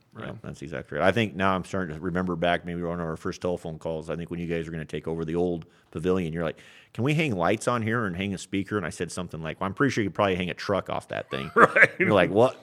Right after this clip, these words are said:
Speaker 1: Well, we're not gonna do that, but we just wanna put lights. You sure it's okay for lights? I, I think lights will work fine. <laughs>
Speaker 2: Right, right,
Speaker 1: Lights will be
Speaker 2: yeah.
Speaker 1: good.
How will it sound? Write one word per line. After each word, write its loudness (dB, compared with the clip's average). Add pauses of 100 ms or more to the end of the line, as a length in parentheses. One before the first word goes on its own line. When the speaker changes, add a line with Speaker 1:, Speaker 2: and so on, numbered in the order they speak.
(380)
Speaker 1:
Well, 2
we're 10
not 10
gonna 10
do 8
that, 10
but 4
we 10
just 8
wanna 6
put 10
lights. 8
You 4
sure 6
it's 6
okay 10
for 6
lights? 8
I, 8
I 8
think 4
lights 8
will 4
work 4
fine. 2
<laughs> 0
Speaker 2:
Right, 8
right, 8
Speaker 1:
Lights 4
will 6
be 4
Speaker 2:
yeah. 4
Speaker 1:
good. 2